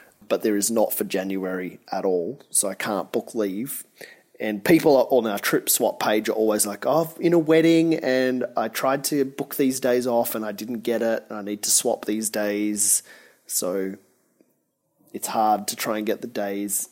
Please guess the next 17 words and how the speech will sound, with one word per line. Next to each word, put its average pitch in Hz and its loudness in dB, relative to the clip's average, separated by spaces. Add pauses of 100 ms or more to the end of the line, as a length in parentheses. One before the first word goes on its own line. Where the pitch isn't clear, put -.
And 107 -8
Kylie's 180 4
a 139 4
little 160 8
bit 220 2
cheaper 196 2
than 180 0
the 180 -2
Jacksons, 170 -4
not 180 -2
much, 156 -2
but 110 -2 (680)
a 127 0
little 139 6
bit 104 -2
cheaper. 92 -6 (480)
So 107 0